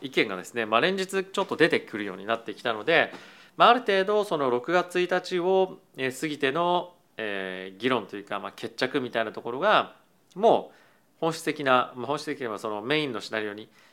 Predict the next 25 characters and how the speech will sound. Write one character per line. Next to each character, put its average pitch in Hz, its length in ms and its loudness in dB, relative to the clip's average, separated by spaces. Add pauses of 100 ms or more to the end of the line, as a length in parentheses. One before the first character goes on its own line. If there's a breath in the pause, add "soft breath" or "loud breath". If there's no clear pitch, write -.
(140)
今 107 260 -2
な 117 80 -2
っ - 40 -10
て 110 100 -14
き - 60 -20
て 110 100 -10
る 98 80 -16
ん - 20 -18
じ 92 80 -12
ゃ 95 60 -8
な 95 60 -8
い 95 40 -16
か - 80 -14
な 127 160 2
と 123 100 -6
い 117 40 -8
う - 20 -8
ふ - 20 -6
う - 40 -6
に 113 340 -10
思 98 240 -16
い 110 100 -18
ま 95 160 -10
す。 - 140 -20 (260)
で、 165 360 2